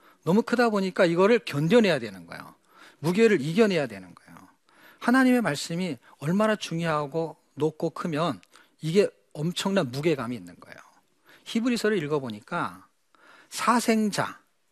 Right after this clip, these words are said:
하나님의 훈계, 훈련, 징계가 없는 자가 사생자라는 거예요. 그럼 상속자는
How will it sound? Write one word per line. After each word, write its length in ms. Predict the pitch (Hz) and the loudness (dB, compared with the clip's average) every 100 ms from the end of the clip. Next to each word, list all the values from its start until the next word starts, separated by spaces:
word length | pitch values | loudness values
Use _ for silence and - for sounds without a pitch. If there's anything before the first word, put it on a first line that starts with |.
| _ _ _ 165 226 247 _ _ _ | _ _ _ 0 0 -4 _ _ _
하나님의 540 | - 226 208 180 180 175 | 0 2 2 0 -2 -2
훈계, 600 | 220 220 214 220 247 277 _ - | -2 0 0 -2 -2 -10 _ -10
훈련, 480 | 226 220 226 269 - _ _ _ | -4 0 2 2 -2 _ _ _
징계가 560 | - 165 165 170 180 - | -4 -2 0 0 0 -2
없는 480 | 156 160 175 226 220 | 0 0 2 2 2
자가 220 | 160 170 | 0 0
사생자라는 640 | 175 165 143 117 87 87 87 | -2 -2 -4 -6 -12 -16 -20
거예요. 160 | 90 - _ _ _ - - _ | -20 -20 _ _ _ -20 -20 _
그럼 440 | - 226 156 104 - _ - | 2 4 4 -4 -14 _ -10
상속자는 960 | - 254 262 254 - 151 160 170 95 | 2 4 4 0 2 2 2 -4 -6